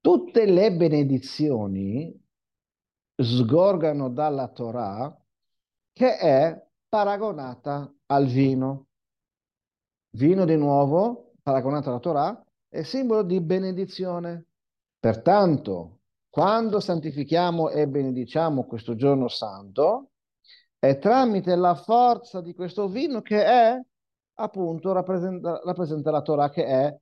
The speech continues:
diciamo, il simbolo di, eh, di tutte le benedizioni possibili.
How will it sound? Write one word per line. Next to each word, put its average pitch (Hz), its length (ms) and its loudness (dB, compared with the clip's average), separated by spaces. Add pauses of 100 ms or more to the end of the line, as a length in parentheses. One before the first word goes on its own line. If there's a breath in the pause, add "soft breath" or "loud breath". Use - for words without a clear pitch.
(260)
diciamo, 143 500 -4
il 139 160 -8
simbolo 143 960 2 (260)
di, 123 560 -2 (280 loud breath)
eh, 113 320 0
di 120 160 -2
tutte 151 300 -2
le 131 100 0
benedizioni 120 580 -2
possibili. 90 600 -6